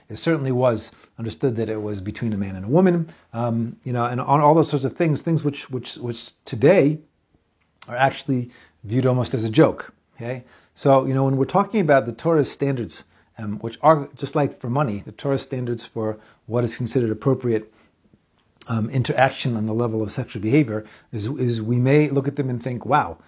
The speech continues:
you know, this seems quite strict." Okay, the, you know, this, you know, you might find it surprising how strict the Torah is with regards to what is considered to be okay and what is considered to be not okay. This is, but you have to understand is that the Torah hasn't changed, is that the world has changed.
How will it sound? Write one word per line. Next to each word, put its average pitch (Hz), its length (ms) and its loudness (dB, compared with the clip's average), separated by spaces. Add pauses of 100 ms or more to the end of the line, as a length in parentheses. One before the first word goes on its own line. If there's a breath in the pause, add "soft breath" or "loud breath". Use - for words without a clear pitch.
(160 soft breath)
you 110 60 -10
know, 131 220 0
this 131 180 -2
seems 123 240 -2
quite 101 240 -6
strict." - 480 0
Okay, 151 280 6
the, 123 120 -2
you 120 160 -6
know, 117 220 -2
this, 110 260 -4
you 120 60 -6
know, 113 140 -2
you 113 260 -8
might 120 220 -4
find 120 220 -2
it 113 140 -6 (300 loud breath)
surprising 131 840 4 (360 soft breath)
how 120 180 -2
strict - 380 -6
the 113 80 -10
Torah 135 440 2
is 139 300 2
with 117 140 -6
regards 120 420 -4
to 120 160 -2
what 117 220 -4
is 117 100 -6
considered 113 400 -8
to 113 80 -8
be 107 260 -2 (300 loud breath)
okay 113 380 0
and 117 120 -2
what 110 120 -2
is 107 80 -4
considered 113 360 -2
to 107 60 0
be 107 140 2
not 135 180 4
okay. - 340 -4 (280 soft breath)
This 113 100 -8
is, 113 80 -4
but 127 120 -2
you 131 100 6
have 160 140 4
to 175 60 -2
understand 156 500 -2
is 120 140 -2
that 127 280 -2 (300 soft breath)
the - 100 -14
Torah 202 200 8
hasn't 151 280 4
changed, 104 300 0
is 98 100 -8
that 123 100 -4
the 123 80 -4
world 143 240 4
has 110 100 -6
changed. 92 400 -10